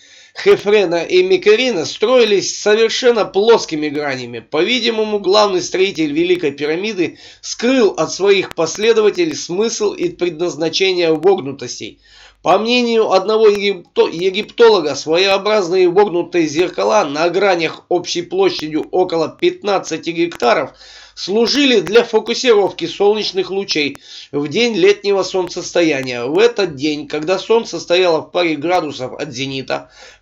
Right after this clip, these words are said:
происходило поистину магическое действо. Благодаря отполированным граням Великая пирамида сверкала как бриллиант.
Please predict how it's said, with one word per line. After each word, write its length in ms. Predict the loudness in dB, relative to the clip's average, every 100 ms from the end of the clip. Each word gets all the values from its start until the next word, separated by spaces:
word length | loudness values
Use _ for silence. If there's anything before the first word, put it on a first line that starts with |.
| 0
происходило 800 | 4 4 4 2 2 4 4 4
поистину 760 | 4 2 2 -2 -6 -2 -4
магическое 800 | 0 -2 -2 -2 -2 -2 0 0
действо. 480 | 2 -2 -2 -8 -12
Благодаря 720 | -6 -2 0 2 4 4 4
отполированным 800 | 2 0 0 2 2 0 -2 -2
граням 460 | -2 -2 -2 -6 -2
Великая 420 | -2 0 0 0
пирамида 600 | 0 -4 -2 -4 -4 -8 -18 -20 _
сверкала 720 | -8 0 2 2 6 6 6
как 320 | 4 2 2 0
бриллиант. 640 | 0 2 2 2 0 -12